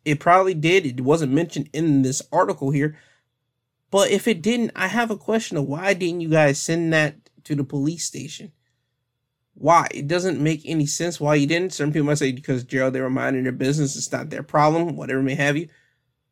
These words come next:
If that's not their business, they shouldn't be putting that on this article here. Because then me as the interviewer, I would ask, "Why didn't you guys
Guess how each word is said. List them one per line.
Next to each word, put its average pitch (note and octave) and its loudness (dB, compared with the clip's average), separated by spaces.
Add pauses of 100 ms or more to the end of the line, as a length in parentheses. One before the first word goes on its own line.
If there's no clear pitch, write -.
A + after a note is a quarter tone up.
(540)
If F3+ -2
that's G#3+ 0
not G3+ 2
their F3+ -2
business, E3+ 0
they C3+ 2
shouldn't D#3 0
be C#3 0 (360)
putting F#3+ 2
that C3 2 (260)
on D3 4
this C3 0
article D#3 4
here. - -16 (600)
Because C#3 0
then D#3 2
me E3+ 4
as C3+ 0
the - -10
interviewer, D#3+ 2
I - 0
would B2+ -2
ask, C3 -2
"Why C3+ 2
didn't C3+ 2
you D3+ 2
guys C3+ -2